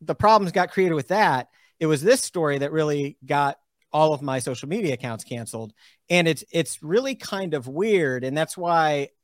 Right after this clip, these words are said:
I, I just pushed harder into this story, because we met, uh, Jacob Chansley, Jake Angeli, the Buffalo Shaman guy.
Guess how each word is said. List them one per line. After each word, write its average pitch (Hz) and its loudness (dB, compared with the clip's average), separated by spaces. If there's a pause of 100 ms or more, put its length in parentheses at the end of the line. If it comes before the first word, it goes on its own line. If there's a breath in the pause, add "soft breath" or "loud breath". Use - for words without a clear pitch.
(120)
I, 160 -2 (140)
I 156 0
just 139 -10
pushed 160 -2
harder 151 0
into 131 -4
this 127 -6
story, 208 0
because 139 -4 (460 soft breath)
we 190 4
met, 185 2 (340)
uh, 147 2
Jacob 151 -2
Chansley, 143 -2
Jake 143 -2
Angeli, 139 -4
the 123 -4
Buffalo 135 0
Shaman 135 -2
guy. 123 -2